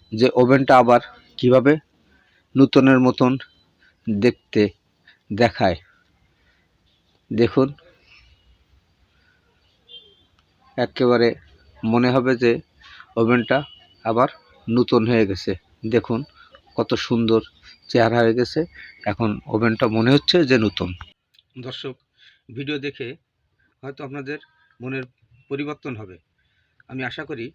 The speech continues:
আপনাদের মনের পরিবর্তন হোক। নষ্ট ফেলে দেওয়া ওভেন আবার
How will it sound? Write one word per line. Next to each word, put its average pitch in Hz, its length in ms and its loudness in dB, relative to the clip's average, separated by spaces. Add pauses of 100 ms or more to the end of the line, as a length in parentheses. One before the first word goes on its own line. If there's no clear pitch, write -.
(420)
আপনাদের 127 320 -14 (300)
মনের 123 280 -12
পরিবর্তন 127 480 -12
হোক। 165 100 -12 (880)
নষ্ট - 280 -18 (1200)
ফেলে 123 260 -10
দেওয়া 123 220 -8
ওভেন 113 240 -12 (640)
আবার 135 180 -8